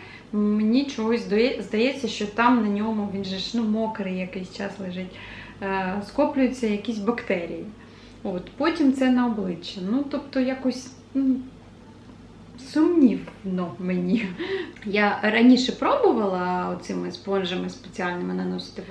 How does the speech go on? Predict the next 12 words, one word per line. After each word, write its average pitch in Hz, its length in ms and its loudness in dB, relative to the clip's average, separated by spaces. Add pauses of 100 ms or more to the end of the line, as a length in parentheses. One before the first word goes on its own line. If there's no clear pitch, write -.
(240)
По-перше, 302 380 -2
дуже 269 320 2
великий 220 440 2
розхід 202 560 -2 (100)
тонального 196 640 0
крему, 185 380 0 (120)
тому 185 200 -6
що 190 220 -6
частина 247 540 0
залишається 208 640 -4
в 196 60 -12
спонжі. 170 560 -8